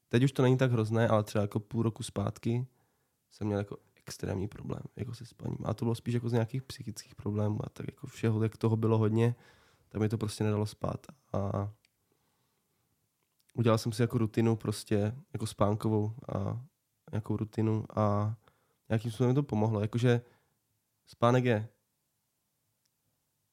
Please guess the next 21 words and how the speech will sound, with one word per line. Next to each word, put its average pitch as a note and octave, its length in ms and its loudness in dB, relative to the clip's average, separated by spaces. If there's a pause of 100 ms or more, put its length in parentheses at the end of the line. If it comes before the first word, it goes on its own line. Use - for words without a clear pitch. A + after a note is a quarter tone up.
(140)
tyjo, A2 400 2 (200)
asi A2 460 -4 (880)
to A#2+ 120 2
největší A2 460 4
peklo - 360 -6
podle A2 280 -2
mě A2 160 -2 (120)
pro - 140 -4
všechny G#2+ 300 -6
sportovce A2 720 -6 (680)
a G#2+ 300 -2
pro A2 180 -4
všechny A#2 320 -2
lidi, A2 160 -2
co - 140 -6
jako - 180 -8
si A#2 100 -8
prochází A2+ 320 -4
nějakým A2 200 -6
stresem, A2 400 -6
víš, - 260 -8